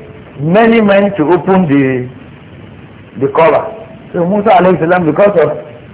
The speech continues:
the strength Allah subhanahu wa ta'ala has given to him, he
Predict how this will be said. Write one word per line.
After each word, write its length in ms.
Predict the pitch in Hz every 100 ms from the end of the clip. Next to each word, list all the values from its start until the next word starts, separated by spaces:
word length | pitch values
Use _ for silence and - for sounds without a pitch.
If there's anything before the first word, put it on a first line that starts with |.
| - - -
the 540 | 120 139 139 135 139 139 - - -
strength 320 | - 180 -
Allah 300 | - 160 160 -
subhanahu 160 | 135 127
wa 80 | 139
ta'ala 120 | 156 143
has 80 | 143
given 200 | 160 160
to 40 | 127
him, 160 | 143 165 - - - - - -
he 80 | 185